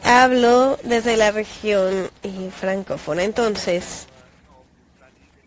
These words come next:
¿hacia dónde se dirige nuestra Red Francófona de Evaluadores Emergentes? Primero hay que identificar que esta es una i-, iniciativa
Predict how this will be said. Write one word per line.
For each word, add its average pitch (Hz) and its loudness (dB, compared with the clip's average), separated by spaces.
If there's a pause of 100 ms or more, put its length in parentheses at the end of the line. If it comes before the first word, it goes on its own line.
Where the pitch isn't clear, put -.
(1900)
¿hacia 330 6
dónde 370 8
se 370 4
dirige 262 0
nuestra 190 -2
Red 185 0
Francófona 185 -2
de 185 0
Evaluadores 175 0
Emergentes? 165 -8 (560)
Primero 349 6
hay 381 6
que 339 -2
identificar 233 2
que 247 0
esta 247 0
es 262 -2
una 269 0
i-, 269 0
iniciativa 240 2